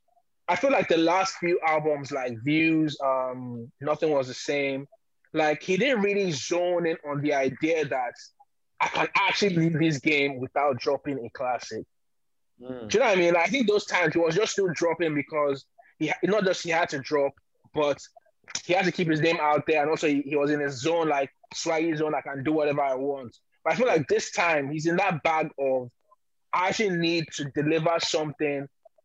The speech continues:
Speaker 1: that is, is worth its,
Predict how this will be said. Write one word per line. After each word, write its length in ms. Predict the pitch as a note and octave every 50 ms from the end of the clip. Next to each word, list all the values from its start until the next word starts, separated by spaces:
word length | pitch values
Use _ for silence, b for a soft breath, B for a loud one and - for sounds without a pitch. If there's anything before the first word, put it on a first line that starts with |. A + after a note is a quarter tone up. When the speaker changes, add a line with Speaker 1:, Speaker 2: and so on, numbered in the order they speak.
| _ _ -
Speaker 1:
that 140 | D3+ C#3+ C#3+ C3+
is, 120 | C3+ C3+ - _ _ _ _ _ _ _ _ _ _ _ _ _ _ _ _ -
is 160 | D3+ D3+ -
worth 420 | C#3 C#3 C3+ D#3 E3 D#3+ D#3 - - - - -
its, 260 | C3+ - - -